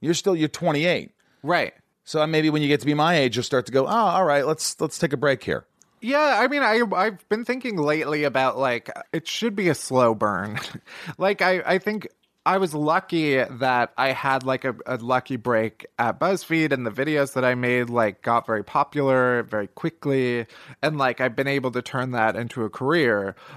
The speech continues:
Speaker 2: But also, like, most comedians, it is a very slow burn, and by the time you're in front of, like, a big audience, like, you've worked a, a, a lot in front of people who haven't, uh, you've worked a lot in front of smaller audiences.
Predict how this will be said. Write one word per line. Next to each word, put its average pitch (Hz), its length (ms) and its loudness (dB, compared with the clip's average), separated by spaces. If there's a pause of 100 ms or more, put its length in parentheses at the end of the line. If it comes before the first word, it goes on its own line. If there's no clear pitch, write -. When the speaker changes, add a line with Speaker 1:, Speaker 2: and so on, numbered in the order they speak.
Speaker 2:
But - 180 2
also, 202 360 0
like, 196 280 2
most 180 480 0
comedians, 185 600 0
it 139 220 -2
is 160 160 2
a 165 60 4
very 147 200 2
slow 135 420 2
burn, 143 380 2
and 131 100 -4
by 131 140 4
the 123 100 -2
time 143 380 -2
you're 139 220 0
in 135 180 -2
front 131 280 0
of, 120 180 0
like, 110 240 2
a 117 40 -4
big 117 280 -2
audience, 117 760 0
like, 123 320 -2
you've 123 480 -4
worked 123 640 -2 (200)
a, - 100 -6 (120)
a, - 240 -6
a 131 100 0
lot 120 500 0
in 127 120 -6
front 127 220 0
of 113 120 -10
people 123 380 -6
who 127 160 -10
haven't, 120 540 -4 (560)
uh, 113 300 0 (420)
you've 170 400 -6
worked 220 280 0
a 190 60 6
lot 151 340 4
in 147 80 -2
front 143 180 0
of 127 60 -6
smaller 135 460 2
audiences. 101 880 -2